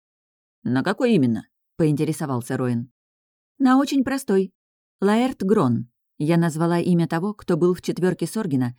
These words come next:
и о ком мы говорили в прошлый раз. Вчера вечером ты сказал, что моя пуговица ему не принадлежала, и мне надо знать, почему ты настолько в этом уверен".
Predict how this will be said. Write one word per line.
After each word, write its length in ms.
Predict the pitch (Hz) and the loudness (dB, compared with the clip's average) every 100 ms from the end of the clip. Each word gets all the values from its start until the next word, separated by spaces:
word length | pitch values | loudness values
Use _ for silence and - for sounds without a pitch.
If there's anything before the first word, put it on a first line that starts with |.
| _ _ | _ _
и 100 | 156 | -2
о 80 | 156 | -2
ком 220 | 196 190 | 0 0
мы 80 | 185 | 0
говорили 400 | 170 170 196 175 | 0 0 0 -2
в 80 | - | -2
прошлый 320 | 175 - 185 | -4 -4 -4
раз. 260 | 131 - _ _ _ _ _ _ _ | -6 -8 _ _ _ _ _ _ _
Вчера 280 | - 247 240 | -6 -2 0
вечером 400 | 240 277 156 143 | 0 -2 -2 -2
ты 80 | 156 | -2
сказал, 360 | - 156 151 147 | -4 -4 -4 -6
что 260 | - 156 | -6 -4
моя 260 | 156 170 170 | -2 -2 -2
пуговица 440 | 196 185 185 - | 0 2 2 0
ему 260 | 175 175 180 | -2 2 2
не 120 | 175 | 2
принадлежала, 720 | 175 185 180 196 208 143 120 - _ | 2 0 0 0 -2 -4 -8 -12 _
и 120 | - 160 | -2 0
мне 180 | 156 | 2
надо 220 | 147 143 139 | 0 0 0
знать, 280 | 156 202 _ _ | -2 -4 _ _
почему 340 | 180 170 202 196 | -6 -2 0 0
ты 80 | 170 | 0
настолько 460 | 175 - 123 120 | -2 -4 -4 -2
в 60 | 131 | -4
этом 180 | 139 165 | -2 -2
уверен". 420 | 185 170 117 | 0 -2 -4